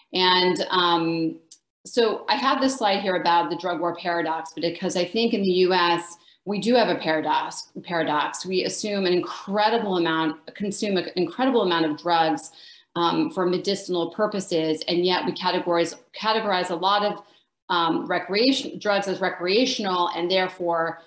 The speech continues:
criminal, and we're starting to see the blurring of the lines with the opiate epidemic. Some are medicinal, some are then used for,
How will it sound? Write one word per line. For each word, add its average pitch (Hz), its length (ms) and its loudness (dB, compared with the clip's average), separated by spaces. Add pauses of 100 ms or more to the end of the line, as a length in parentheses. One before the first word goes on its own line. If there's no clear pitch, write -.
(180)
criminal, 196 560 2
and 170 220 2
we're 180 100 2
starting 208 320 0
to 190 100 -2
see 185 280 0
the 175 80 -2
blurring 165 340 -2
of 160 80 -6
the 175 80 -2
lines 196 540 0
with 156 100 -8
the - 140 -4
opiate 196 280 0
epidemic. 170 540 0
Some 160 180 0
are 156 60 2
medicinal, 185 640 -2
some 160 260 0
are 160 80 0
then 160 260 2
used 160 340 0
for, 156 320 -2